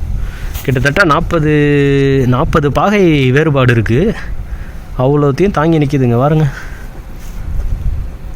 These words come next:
விரிசல் தான் விட்டிருக்கே ஒழிய, இன்னும் அப்படியே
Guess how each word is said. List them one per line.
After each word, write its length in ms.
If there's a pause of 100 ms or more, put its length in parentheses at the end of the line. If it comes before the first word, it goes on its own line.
(1080)
விரிசல் 420
தான் 160
விட்டிருக்கே 320
ஒழிய, 440
இன்னும் 240
அப்படியே 320